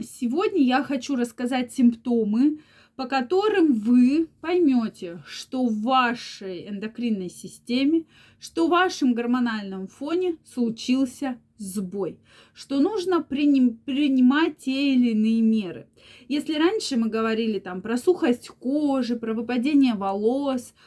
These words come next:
про признаки яркие усталости, то сегодня мне хочется поговорить все-таки про какие в жизни, что вы можете заметить в своем поведении,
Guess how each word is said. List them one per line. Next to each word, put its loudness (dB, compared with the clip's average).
про 0
признаки -2
яркие -2
усталости, -2
то -8
сегодня -2
мне 4
хочется -8
поговорить 0
все-таки -6
про -2
какие -2
в 2
жизни, 2
что 0
вы 4
можете 0
заметить 0
в -18
своем -2
поведении, 2